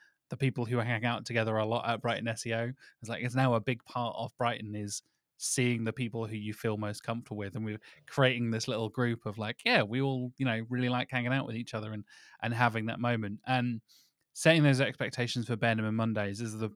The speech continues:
kind of the, the last thing I'll say about this, because you should have been there to hear the rest of it, listeners, is something, uh, Alice and I have also learnt from Miriam's yesterday as well, is planning your meetings as well, 'cause they can be super, super draining. The same applies to talks, the same applies to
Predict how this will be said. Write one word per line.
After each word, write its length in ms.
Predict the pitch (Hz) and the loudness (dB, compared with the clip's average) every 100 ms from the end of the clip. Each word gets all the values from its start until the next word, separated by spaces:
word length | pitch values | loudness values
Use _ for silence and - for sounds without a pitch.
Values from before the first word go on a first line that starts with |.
| _ - | _ -4
kind 160 | 120 | -2
of 80 | 110 | 0
the, 80 | 107 - - | -4 -10 -4
the 80 | 110 | 0
last 340 | 113 117 - | 2 2 0
thing 100 | 110 | -6
I'll 120 | 107 107 | -6 -6
say 180 | 110 | -6
about 260 | 104 107 110 | -4 -6 -6
this, 160 | 117 120 | -6 -10
because 380 | 120 - 107 - _ - | -12 -10 -10 -12 _ -10
you 60 | 117 | -4
should 240 | - 117 | -2 -2
have 80 | 110 | -2
been 160 | 113 | -2
there 160 | 110 107 | -2 -6
to 120 | 113 | -8
hear 120 | 107 107 | -10 -8
the 100 | 107 | -8
rest 260 | 113 - | -10 -12
of 80 | 104 | -16
it, 100 | 104 | -14
listeners, 440 | 113 - 104 107 - _ _ _ _ _ _ - | -14 -14 -16 -16 -18 _ _ _ _ _ _ 2
is 300 | 143 131 - | 4 4 2
something, 420 | - 147 139 131 | 0 2 4 2
uh, 220 | 127 131 - _ - | 2 0 -6 _ 0
Alice 340 | 139 139 139 | 4 6 4
and 80 | 123 | 2
I 140 | 117 110 | 2 2
have 100 | 110 | 0
also 240 | 117 117 | -2 -2
learnt 360 | 107 113 113 131 | 0 0 -2 -4
from 520 | 117 110 107 104 101 117 | -4 -4 -4 -6 -8 0
Miriam's 420 | 127 123 110 104 | 2 4 2 -2
yesterday 420 | 117 - 107 104 | -4 -4 -4 -2
as 100 | 101 | -2
well, 300 | 113 107 104 | 0 0 0
is 400 | - 117 107 - - - _ _ _ _ _ _ _ - | -2 -2 -2 -4 -6 -14 _ _ _ _ _ _ _ 4
planning 440 | 139 131 131 131 | 8 8 8 4
your 160 | 123 113 | 4 2
meetings 600 | 120 135 165 175 165 123 | 2 2 0 -2 -2 -2
as 60 | |
well, 200 | 131 143 | 0 0
'cause 200 | 143 127 | -2 -6
they 140 | 127 131 | -6 -2
can 180 | 123 | -2
be 160 | 120 120 | 0 -2
super, 380 | - 156 151 127 | -4 -2 -2 -4
super 240 | - 131 | -4 -4
draining. 340 | 127 131 113 104 | 0 2 2 -2
The 100 | 104 | -4
same 360 | - 135 139 | -2 2 2
applies 400 | 135 - 131 123 | 2 2 0 0
to 100 | - | -4
talks, 360 | - 127 123 - | -6 -4 -4 -8
the 60 | - | -6
same 300 | - 127 127 | -2 0 0
applies 400 | - 127 120 - | -2 -2 -2 -4
to 240 | 123 | -4